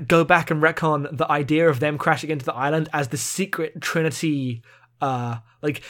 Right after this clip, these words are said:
not attempt to murder her, but basically see if she would get out alive and hopefully kill her. But if she's, like, worthy, maybe that she will join her stepmom one day. It's, it's ridiculous. <laughs>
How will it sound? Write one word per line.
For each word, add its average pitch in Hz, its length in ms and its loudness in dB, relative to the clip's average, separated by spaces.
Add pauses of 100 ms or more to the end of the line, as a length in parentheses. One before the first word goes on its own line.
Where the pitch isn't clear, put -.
(480)
not 247 600 0
attempt 247 420 0
to 202 80 -4
murder 196 360 2
her, 180 100 2
but 156 100 -2
basically 190 400 4
see 180 420 0
if 208 80 6
she 214 200 0
would 202 160 2
get 185 120 4
out 190 140 8
alive 170 360 4
and 139 80 -8
hopefully 170 420 -4
kill 208 180 -4
her. 208 160 -4
But 175 140 0
if 175 100 -6
she's, 190 260 -4 (240)
like, 170 220 -6 (220)
worthy, 170 720 6
maybe 175 340 4
that 160 180 -2
she 185 200 -2
will 170 100 4
join 165 640 2
her 160 320 -2
stepmom 185 500 2
one 190 220 4
day. 202 340 6
It's, - 320 -2
it's 247 380 -8
ridiculous. 123 1000 -2
<laughs> - 40 -20